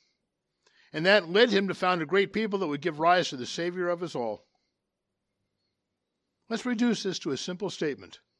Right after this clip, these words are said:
Obedience to God equals wisdom. Wrap that up and put it on a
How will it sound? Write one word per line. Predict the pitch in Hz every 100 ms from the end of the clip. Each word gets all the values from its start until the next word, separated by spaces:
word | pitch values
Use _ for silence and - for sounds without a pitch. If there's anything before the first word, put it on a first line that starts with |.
| _ _ _ _ _ _ _ _ -
Obedience | 135 113 117 175 185 190 208 190 -
to | - 180
God | 170 127 120 120 113 -
equals | 120 117 117 113 117 110
wisdom. | 104 101 98 92 - _ _ _ _ _ _ _ _ _ _ _ _ _ _ _ _ _ _ _ _ _ _ _ _ _ _ _ _ _ _ 123 117 _ _ _ 120 107 _ _ _ _
Wrap | 123 139
that | - 131
up | 131 127
and | 113 107 _ _ _ _ _ _
put | 147
it | 131
on | 120 117
a | 104